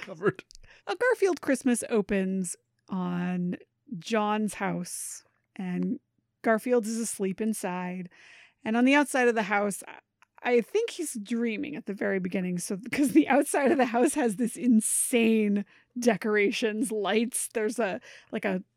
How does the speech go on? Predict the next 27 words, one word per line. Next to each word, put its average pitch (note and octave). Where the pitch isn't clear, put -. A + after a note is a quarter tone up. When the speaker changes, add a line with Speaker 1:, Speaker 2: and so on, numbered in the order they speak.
Speaker 2:
stock -
ticker F4+
going D#4+
<laughs> E4
around F#4
the -
house C#4+
that -
just F4
says F4+
"Merry B3+
Christmas." C4+
<laughs> E4
And D#4+
there's, -
like, -
uh, A3
reindeer B3
and A#3+
crap A#3+
flying A#3
around. A#3
It, B3
it's A#3
pretty A3
incredible -
looking. -